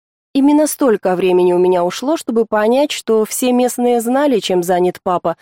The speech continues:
и никто не придет искать металлолом или запчасти, когда его нет на месте. Я не возражала. Я привыкла проводить долгие часы в одиночестве, разыгрывая сложные фантазии, основывавшиеся на том, что я читала в книгах.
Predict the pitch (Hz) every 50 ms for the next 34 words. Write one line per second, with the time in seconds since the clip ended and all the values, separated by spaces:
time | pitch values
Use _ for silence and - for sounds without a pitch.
0 | _ _ _ _ _ - 294 277 294 277 - - 320 302 311 294 302 302 269 311
1 | 311 - 208 175 - - - 180 170 - 190 196 190 - 190 185 180 180 175 180
2 | 202 240 269 277 240 202 180 165 170 175 160 - - - 208 226 247 - - -
3 | 180 - 180 175 165 170 180 175 175 170 180 180 185 180 175 - - - 226 233
4 | 240 240 240 226 180 156 - - - 139 - _ _ _ _ _ _ _ _ _
5 | _ _ _ - - 262 302 330 330 320 285 214 202 190 202 190 190 180 180 -
6 | 180 180 175 170 165 165 165 170 - _ _ _ _ - 247 294 302 294 - 311
7 | 294 294 349 330 - 269 226 - 220 214 208 208 208 202 214 220 202 190 220 220
8 | 220 196 214 220 214 - 233 220 - 247 233 226 220 214 240 240 254 277 269 220
9 | - - 175 - - 185 180 175 180 185 185 180 202 190 190 196 196 190 190 185
10 | 190 - - 214 214 208 202 196 202 202 196 180 - 202 196 202 196 220 247 302
11 | 320 285 302 302 302 285 277 - - 277 277 285 247 269 254 254 247 - - 269
12 | 254 247 - - 240 240 233 233 226 220 - 254 262 240 - - 240 220 214 -
13 | - 214 - - 196 180 180 185 190 196 - - - 262 254 240 202 170 165 165
14 | 156 - -